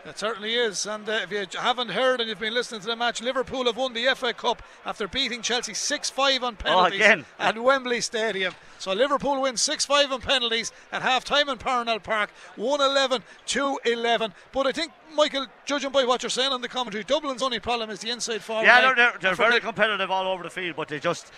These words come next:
Speaker 2: uh, now I have to give credit as well. You must give credit to Kilkenny's full back line, particularly Mikey Butler, I think, is having a great game. And, uh, you know, the youngsters, Keane Kenny's had a great game as well. Mark Keown with the one one,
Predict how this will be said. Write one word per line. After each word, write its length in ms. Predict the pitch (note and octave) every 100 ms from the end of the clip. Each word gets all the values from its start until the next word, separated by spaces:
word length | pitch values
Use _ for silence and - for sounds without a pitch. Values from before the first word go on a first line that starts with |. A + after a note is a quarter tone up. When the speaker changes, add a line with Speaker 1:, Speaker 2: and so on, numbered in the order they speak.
| - -
Speaker 2:
uh, 200 | D#3+ E3 F#3+
now 160 | F#3
I 80 | D#3+
have 100 | F#3+
to 60 | F3
give 120 | E3
credit 280 | F#3 F#3 E3
as 120 | D3+
well. 220 | F#3+ F#3
You 80 | D3
must 200 | E3+ -
give 160 | D#3+ -
credit 240 | E3 C#3
to 40 | C3
Kilkenny's 360 | B2+ D3+ C3+
full 140 | D3 C#3+
back 220 | D3+ -
line, 180 | C3 - - -
particularly 420 | D3 C#3+ G3+ A3 F#3+
Mikey 260 | F#3+ E3
Butler, 300 | D3 D#3+ C#3
I 80 | C3+
think, 200 | C#3 D3
is 60 | D3+
having 180 | C#3
a 40 | A#2+
great 240 | C#3+ C3
game. 280 | C3+ C3 G#2 - - -
And, 240 | C3 C3
uh, 100 | C#3+ D3+
you 100 | E3
know, 120 | D#3+
the 80 | D3
youngsters, 480 | D#3+ - D3+ B2+ -
Keane 160 | D#3
Kenny's 300 | C3 D3+ C#3+
had 140 | C3+ C3+
a 40 |
great 240 | B2+ C#3+ -
game 220 | C#3 B2+
as 100 | A2+
well. 220 | C#3+ C#3
Mark 260 | C#3 C3 -
Keown 180 | C#3 B2+
with 80 |
the 60 | B2
one 260 | C3+ C3+ C3
one, 260 | C#3 B2+